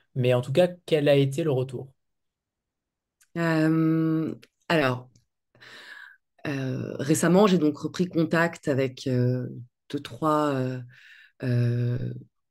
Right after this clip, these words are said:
Speaker 2: je dirais même moins en fait, <laughs> euh, avec une tante et, euh, et deux cousines. Et puis il y avait deux cousines que je continuais à,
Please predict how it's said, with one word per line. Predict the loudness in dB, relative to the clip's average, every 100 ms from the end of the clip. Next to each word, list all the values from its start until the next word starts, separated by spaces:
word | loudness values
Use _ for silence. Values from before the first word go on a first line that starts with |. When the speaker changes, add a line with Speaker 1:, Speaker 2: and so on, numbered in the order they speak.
| _ _ -20 -20 -18 -12
Speaker 2:
je | -6
dirais | 0
même | 2 2
moins | 2 0 -2
en |
fait, | -8 -6
<laughs> | -4 -4 -4 -6 -6 -8 -8 -6
euh, | 0 2 2 0 -6 -4
avec | 0 0 0
une | -2 0
tante | 2 4 4 2 -2 -16 _ -4
et, | 0 2
euh, | 2 0 0 -2 -2 -4 -4
et | 0
deux | 0
cousines. | 0 -4 -2 2 6 4
Et |
puis | 4
il | 2
y |
avait | 2
deux | 2 0
cousines | 0 -2 2 2
que | 2 -4
je | -4
continuais | -6 -4 2 4 6 6
à, | 6 4 0